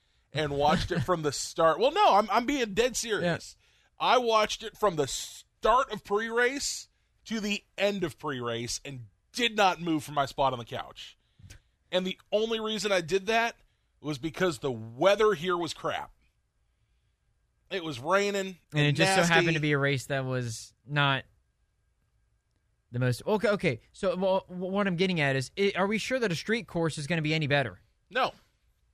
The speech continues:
Speaker 1: <laughs> No,
Speaker 2: Which
Speaker 1: we're
Speaker 2: I,
Speaker 1: not.
Speaker 2: I saw somebody say Milwaukee or Wisconsin loves its nascar. Get it, get 'em to, get 'em to the Mil-,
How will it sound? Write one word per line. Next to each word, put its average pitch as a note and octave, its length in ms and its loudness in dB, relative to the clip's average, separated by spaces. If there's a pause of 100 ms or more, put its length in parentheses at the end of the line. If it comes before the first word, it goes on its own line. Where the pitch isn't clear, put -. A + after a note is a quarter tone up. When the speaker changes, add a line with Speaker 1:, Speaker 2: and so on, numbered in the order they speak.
(240)
Speaker 1:
<laughs> C#4 60 0 (680)
No, A3 240 2
Speaker 2:
Which G3 120 6
Speaker 1:
we're F#3+ 80 8
Speaker 2:
I, - 40 8
Speaker 1:
not. F#3 280 4
Speaker 2:
I E3+ 80 2
saw G#3 180 2
somebody F3 360 0
say D#3+ 640 0
Milwaukee E3 600 0
or D#3+ 240 -2
Wisconsin F#3 540 -2
loves D3+ 260 2
its C#3+ 160 -4
nascar. A#2+ 640 -2 (400)
Get D#3+ 200 -2
it, C3+ 240 -4
get D#3 140 0
'em E3 100 -2
to, E3 200 -4 (160)
get D3+ 140 0
'em D#3+ 120 -2
to D#3+ 120 -4
the D3+ 80 -4
Mil-, C#3 300 -2